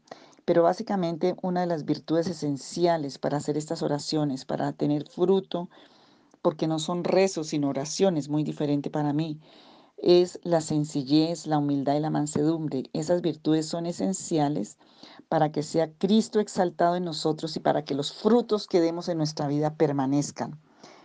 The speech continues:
Entonces, em, entonces eso es lo que el Señor quiere para nosotros, porque el Señor nos da una promesa, y se la voy a leer hoy, que está en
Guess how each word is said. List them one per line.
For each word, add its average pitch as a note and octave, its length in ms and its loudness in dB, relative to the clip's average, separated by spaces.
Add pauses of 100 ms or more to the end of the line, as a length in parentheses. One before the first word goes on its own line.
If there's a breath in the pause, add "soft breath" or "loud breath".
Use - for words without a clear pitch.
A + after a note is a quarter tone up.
Entonces, E3 920 0 (120)
em, D3 800 0 (1300 soft breath)
entonces D#3+ 520 0 (100)
eso F#3 540 2 (100)
es F3 240 2
lo F3 160 0
que D#3 300 -2
el D#3 80 -6
Señor D3 340 -2
quiere E3 260 0
para D#3 200 -2
nosotros, D#3 680 -2 (420 loud breath)
porque E3 300 2
el D#3 40 2
Señor D#3 380 0
nos F3+ 120 -2
da E3+ 100 0
una E3 180 -2
promesa, D3+ 420 0
y F3 40 0
se D#3 100 2
la D3+ 100 2
voy D3 120 0
a - 20 0
leer C#3+ 280 0
hoy, D#3+ 120 0
que D#3 100 -8
está D3+ 240 0
en D3+ 80 0